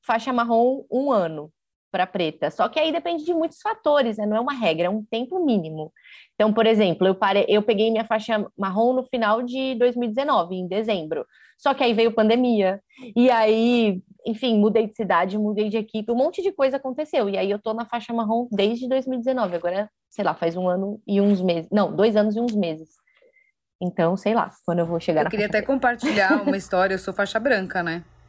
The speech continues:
Speaker 2: Porque eu comecei o jiu-jitsu bem, assim, pré-pandemia, né? E eu lembro que eu fazia o jiu-jitsu lá na, né, na, na academia que eu fazia e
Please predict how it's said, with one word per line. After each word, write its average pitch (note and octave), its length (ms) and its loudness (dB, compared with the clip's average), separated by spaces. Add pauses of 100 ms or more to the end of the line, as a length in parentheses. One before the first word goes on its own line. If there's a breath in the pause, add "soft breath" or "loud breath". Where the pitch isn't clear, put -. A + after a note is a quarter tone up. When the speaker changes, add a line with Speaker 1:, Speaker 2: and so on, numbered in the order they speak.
(120)
Speaker 2:
Porque - 180 -10
eu E3+ 60 -4
comecei F#3 540 -4
o F#3+ 40 -2
jiu-jitsu F#3 560 -6
bem, F#3+ 640 -4
assim, F#3+ 600 -6 (680)
pré-pandemia, A3 1120 -2
né? D#3+ 200 -10 (600 soft breath)
E G#3 120 0
eu G3+ 60 4
lembro G#3 280 -2
que G#3 260 -6
eu G3 120 0
fazia F#3+ 640 0 (340)
o G3 140 -6
jiu-jitsu G3 460 -6
lá G3+ 340 2
na, F#3 420 -2 (320)
né, E3+ 440 -6
na, D#3+ 280 -4
na E3+ 120 -6
academia F3 340 -6
que - 60 -12
eu F3+ 40 -12
fazia G3 540 -2
e A3+ 100 -6